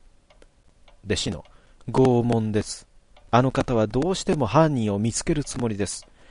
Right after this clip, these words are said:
その容疑者の中へ今度は私まで加えたようです。」で、トール。「それはなぜですか？」で、シノ。「私が裏切ったからです。」じゃあ、裏切っ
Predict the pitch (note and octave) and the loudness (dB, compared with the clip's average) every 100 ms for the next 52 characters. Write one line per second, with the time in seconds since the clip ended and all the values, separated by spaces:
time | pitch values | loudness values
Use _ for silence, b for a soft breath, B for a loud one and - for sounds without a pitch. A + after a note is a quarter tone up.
0 | b b - E3 E3+ C#3 E3+ G#3+ G3 F#3 | b b -2 0 0 2 2 0 -2 -2
1 | C3 A2 B2+ A#2+ G#2 F#2+ - B2+ A2+ G#2 | 0 -2 0 2 4 2 0 -4 0 0
2 | G2 G#2+ - - D3+ A2 - A2 A2+ G#2+ | 2 0 -2 -4 -2 -2 -2 0 0 0
3 | G#2 G2 F#2+ G2 - - _ _ _ _ | -2 -2 -6 -12 -18 -20 _ _ _ _
4 | _ - G2+ G#2 E2+ D#2 b b b - | _ -8 0 0 0 -4 b b b -16
5 | - A#2+ B2 B2 A#2 B2 A2+ F#2+ - B1 | -6 0 2 4 4 2 0 -6 -12 -14
6 | - - - - - - - - G2+ - | -18 -20 -20 -20 -20 -20 -20 -8 -6 -4
7 | F#2+ - B B B B B B2 F3 E3 | -6 -10 B B B B B 2 4 0
8 | - D3 C3+ A#2+ D3+ F#3 G3 - A2+ - | -2 2 4 6 4 2 -4 -2 -2 0
9 | F#2+ - - - - - - _ - - | -4 -6 -14 -16 -20 -20 -20 _ -20 2
10 | - - F#3 - B B B - A#2 A2+ | 6 10 10 8 B B B -16 -6 4
11 | G3 G#3 | 4 4